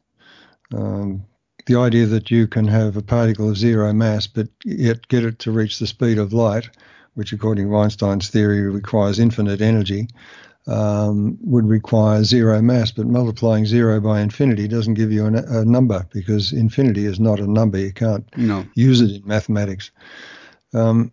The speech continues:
Speaker 1: <clears throat>
Speaker 2: It's like zero, isn't it?
Speaker 1: Yeah, <laughs> yes.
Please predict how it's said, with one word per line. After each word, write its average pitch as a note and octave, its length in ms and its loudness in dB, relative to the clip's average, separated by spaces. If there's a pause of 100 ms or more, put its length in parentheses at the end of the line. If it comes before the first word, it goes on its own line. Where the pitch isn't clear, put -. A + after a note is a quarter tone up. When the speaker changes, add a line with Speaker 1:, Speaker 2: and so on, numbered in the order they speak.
Speaker 1:
<clears throat> - 120 -20
Speaker 2:
It's D#3 260 4
like C3+ 120 2
zero, G#2 420 0
isn't F#2 240 -6
it? D2+ 200 -12 (840)
Speaker 1:
Yeah, C3+ 320 -4 (160)
<laughs> - 140 -10
yes. B2+ 380 0